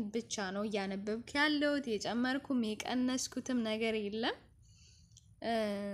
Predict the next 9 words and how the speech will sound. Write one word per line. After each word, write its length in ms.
በጣም፣ 460
እ፣ 120
የሚገራርሙ 800
ኮመንቶች 760
አሉ። 260
አንደኛው 500
ደግሞ 280
እንዲህ 320
ይላል፣ 300